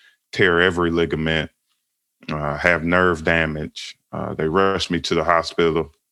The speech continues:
and there's a possibility that I may never walk again. I wasn't thinking about football at that time, but, you know, obviously that throws a wrench into, in-, in-, into your future plans. And, um, you know, was still able to get the opportunity, but,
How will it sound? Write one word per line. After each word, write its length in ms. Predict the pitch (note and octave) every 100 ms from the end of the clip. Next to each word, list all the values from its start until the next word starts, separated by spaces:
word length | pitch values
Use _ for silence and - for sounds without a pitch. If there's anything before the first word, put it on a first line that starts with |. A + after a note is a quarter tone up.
| _ _
and 100 | D#2
there's 140 | E2+ E2
a 60 |
possibility 680 | D2+ F#2 E2+ - F2+ F2 D#2+
that 140 | D#2 E2
I 40 |
may 220 | F2 F2
never 320 | E2 E2+ D#2+ D2+
walk 380 | E2+ F#2 F2+
again. 320 | - E2 D2+ D#2
I 80 |
wasn't 280 | F2 F#2 E2
thinking 280 | G2 E2 D#2
about 220 | D2+ D2
football 500 | - E2 E2+ E2 D#2
at 120 | D2+
that 180 | D#2 D2
time, 380 | - E2+ E2 D#2
but, 180 | C#2+ - _ - - _ _
you 60 | E2
know, 100 | D#2+
obviously 460 | A#1 G2 F2+ F2+
that 200 | E2 E2+
throws 320 | - G2+ F#2+ D#2+
a 60 |
wrench 380 | D#2 F#2+ F2 -
into, 440 | F2+ D#2 E2 D2+ D2+ _ - - - -
in-, 180 | E2+
in-, 220 | - F2 C2
into 360 | F2+ E2+ A2+
your 140 | F#2 E2
future 380 | - G2+ -
plans. 520 | D#2 G2 F#2 F2+ E2+ D2+
And, 280 | D2+ D2 C#2+ _ _ -
um, 460 | D2+ D2 D2 D2 C#3+ _ _ -
you 80 | D#2+
know, 140 | D2
was 200 | D2+ D2+
still 400 | - - C#3 B2+
able 180 | G#2 F2+
to 60 |
get 140 | E2+ G2
the 100 | F2+
opportunity, 600 | F2+ E2+ - G2+ F#2 E2+
but, 320 | D2 D#2+ D2